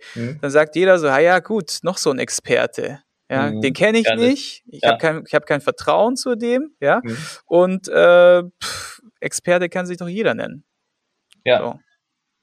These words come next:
Speaker 1: Also du gehst davon aus, dass ich einen YouTube-Kanal hab mit Videos? Oder was meinst du mit der YouTube-Playlist?
Speaker 2: Genau, wir spulen jetzt noch mal kurz zurück.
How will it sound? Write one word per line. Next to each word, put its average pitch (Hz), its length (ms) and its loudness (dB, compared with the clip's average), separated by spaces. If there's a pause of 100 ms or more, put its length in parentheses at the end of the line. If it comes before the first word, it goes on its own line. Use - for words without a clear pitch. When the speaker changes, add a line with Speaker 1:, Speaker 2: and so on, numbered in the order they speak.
(140)
Speaker 1:
Also 123 160 0
du 127 60 -8
gehst 175 200 0
davon 165 260 4
aus, 170 180 4
dass 156 160 -2
ich 160 160 0
einen 151 100 -2
YouTube-Kanal 135 760 2
hab 139 200 2
mit 117 180 -14
Videos? 147 500 -4
Oder 127 120 4
was 131 160 0
meinst 123 260 0
du 123 60 -20
mit 113 100 -10
der 113 220 2
YouTube-Playlist? 110 920 -4 (1800)
Speaker 2:
Genau, 147 340 2
wir 131 80 -4
spulen 202 340 -4
jetzt 190 160 -4
noch 190 60 -2
mal 175 120 -2
kurz - 340 -6
zurück. 170 400 0